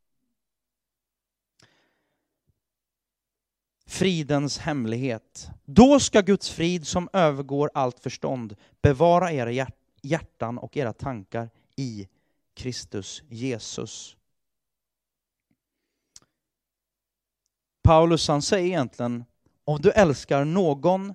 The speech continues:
eller något mer än du älskar Gud, då kommer ditt liv vara, och du kommer vara sån, där du kastas hit och dit, som en liten, liten båt på,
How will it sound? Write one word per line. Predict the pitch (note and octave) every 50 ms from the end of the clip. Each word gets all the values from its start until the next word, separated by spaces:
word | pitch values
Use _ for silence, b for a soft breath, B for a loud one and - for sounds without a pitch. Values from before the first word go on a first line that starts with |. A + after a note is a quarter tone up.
| - _
eller | - A#2+ A2 G#2+
något | A#2 D3+ - D3 C3 A#2+ C3 B2+ B2 - - - - - _ _
mer | - B2 C#3+ D#3+ D3+ C3 A#2 A2 G#2+ G#2+ -
än | B2 A#2 G#2+
du | A2 A#2+ -
älskar | C3+ A#2+ G#2 - - - A2 A2 A2 A2 A2 _ _ _ _ _ _ _ _
Gud, | - E3 C#3+ G2+ G2 F#2+ G#2 G2 - _ _ _ _ _ _ _ _ _ _ _ _ _ _ _ _ _ _ _ _ _ _ _ _ _ _ _ _ _ _
då | C#3 -
kommer | - D#3 F3 F3+ F3+
ditt | E3+ D#3+ C#3+ - -
liv | C#3 B2+ B2+ D3 F#3 F3+ D3+ B2+
vara, | B2+ C3+ E3+ C3 G2+ G2+ G#2+ A2 A2+ A#2
och | - - D3+ C3
du | A#2 - G3 G#3 G#3 G3
kommer | - - - D#3+ D#3+ D3+
vara | D3 G#3+ G3+ D3 C3+ F3+ A3+ D3+
sån, | - - - G2+ G2 G2+ G2+ A2 _ _ _ _ _ _ _ _ _ _ _ _ _ _ _ _ _ _ _ _ _ _ _ _ _ _ _ _ _ _ _ _
där | - E3
du | C3 G#2+
kastas | - - F3+ D#3+ - - - - - - A2+ G#2 G2 - - - - - _ _
hit | - F3 F3+ E3+ - -
och | C3 A#2+
dit, | A2 A#2+ B2+ C3 - _ _ -
som | - - - C#3+ D3
en | C#3+ D3
liten, | E3+ F#3 D3+ - _ - C3+ C#3
liten | C3+ A#2+ _ - G#2+ A2 A2
båt | G#2+ B2+ C#3 C#3 A2+ - - -
på, | - - A2+ G#2 G2+